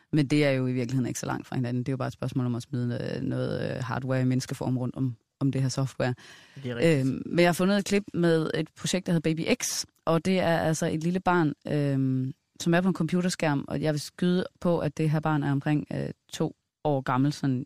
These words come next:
Speaker 1: i forhold til den måde, det er programmeret. Øhm, og barnet, det kan altså læse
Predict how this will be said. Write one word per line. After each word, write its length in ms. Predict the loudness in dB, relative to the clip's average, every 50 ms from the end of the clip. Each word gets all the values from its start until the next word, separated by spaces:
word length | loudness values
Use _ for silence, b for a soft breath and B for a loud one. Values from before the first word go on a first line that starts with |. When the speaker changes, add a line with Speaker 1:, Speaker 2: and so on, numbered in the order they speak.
| -6 -8
Speaker 1:
i 80 | -8
forhold 260 | -4 -2 -2 -2 -2 -2
til 140 | -4 -4 0
den 120 | 0 0
måde, 140 | 2 0 -2
det 60 | -2
er 80 | -4 -8
programmeret. 440 | -14 -12 -4 0 0 0 0 -2 B B B B B B B B B B B B 0 2
Øhm, 540 | 4 4 4 4 4 2 2 0 -2 -6 -8 -12 -18 _ -2
og 100 | -2 2
barnet, 280 | 2 2 2 2 0 -2
det 80 | 0
kan 80 | 0 0
altså 180 | -2 0 -2 -2
læse 540 | 0 2 2 2 2 0 -2 -2 -4 -4